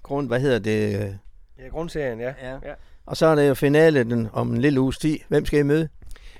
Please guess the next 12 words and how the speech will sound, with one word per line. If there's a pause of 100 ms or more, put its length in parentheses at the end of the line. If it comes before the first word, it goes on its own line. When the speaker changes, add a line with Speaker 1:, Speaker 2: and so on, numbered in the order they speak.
Speaker 2:
Vi
skal
møde,
øh,
Slangerup,
Holsted
og,
øh,
og
Fjeldsted. (140)
Så,
øhm,